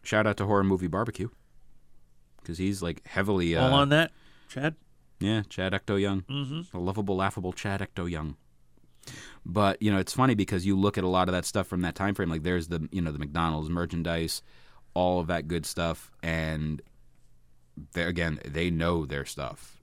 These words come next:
Speaker 1: It's kind of frightening how well they know their stuff for this stuff.
Speaker 2: I wonder when the toy came along with the Happy Meal.
Speaker 1: Nineteen seventy-seven with
Speaker 2: What?
Speaker 1: the,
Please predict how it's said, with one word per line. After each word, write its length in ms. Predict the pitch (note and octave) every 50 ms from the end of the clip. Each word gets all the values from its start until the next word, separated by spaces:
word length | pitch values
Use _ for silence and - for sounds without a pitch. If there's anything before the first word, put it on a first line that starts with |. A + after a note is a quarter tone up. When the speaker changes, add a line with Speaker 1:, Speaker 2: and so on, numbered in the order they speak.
| -
Speaker 1:
It's 360 | - F2 F2 E2 - - - -
kind 340 | - - - E2+ F2 D#2+ C#2
of 80 | C#2
frightening 560 | - - - - D2+ D#2 D#2 - - A#1+ B1 B1+
how 160 | - C#2+ C#2+
well 220 | C2 C2 C2+ C2 B1
they 140 | B1+ B1+
know 140 | C2 B1+ A#1+
their 140 | A#1 A1+ A#1
stuff 240 | - - - G1+ -
for 140 | - - G#1+
this 180 | G#1 G1+ G1+ -
stuff. 320 | - - - - - - - _ _ _ _ _ _ _ _ _ _ _ _ _ _ _ _ _ _ _ _ - -
Speaker 2:
I 40 | C3
wonder 160 | D3 D#3+ E3+ F3
when 140 | D#3+ D3+
the 80 | C3+ A#2+
toy 260 | - - - C3+ B2+
came 240 | A#2 - - A2+ G#2
along 220 | G#2+ G#2 G2+ G2+
with 120 | G2+ G#2 -
the 60 | G#2+
Happy 240 | F#2+ G#2+ G#2 A#2 G#2
Meal. 200 | G#2 G#2+ G2+ G2 -
Speaker 1:
Nineteen 480 | F#2 G2+ A#2+ - - B2+ B2 B2 B2+
seventy-seven 720 | B2 - - G2+ A2+ A2 A#2 A2 - - G#2 G2+ F2+ D#2 D#2
with 120 | D#2 - -
Speaker 2:
What? 200 | D#3+ A3 A#2+ D2+
Speaker 1:
the, 120 | - -